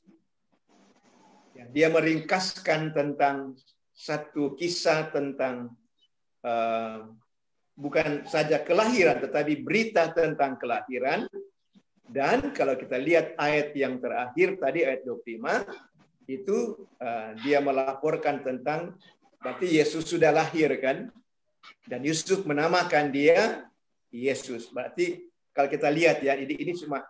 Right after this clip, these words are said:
satu ringkasan dari suatu peristiwa. Beda dengan Lukas yang, eh,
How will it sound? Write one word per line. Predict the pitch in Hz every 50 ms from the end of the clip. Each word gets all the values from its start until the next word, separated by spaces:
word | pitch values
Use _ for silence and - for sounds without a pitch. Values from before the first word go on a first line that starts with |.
| - _
satu | _ - 214 196 196 196 190 208 202 202 196
ringkasan | 190 - 185 190 180 175 - 185 170 170 - - 175 175 165
dari | 156 156 156 160 156
suatu | 160 156 - 151 151 160 156 156
peristiwa. | - 151 147 147 - - 147 143 143 - - 120 - - _ _ _ _ _ _ _ _ _ -
Beda | 117 131 143 147 175 175
dengan | - 175 170 170 170
Lukas | 170 180 170 170 175 - - 185 - - - - 147
yang, | 147 143 139 143 147 151 151 - _ _ _ _ _ _ _ _ _ _ -
eh, | 123 123 123 123 123 123 123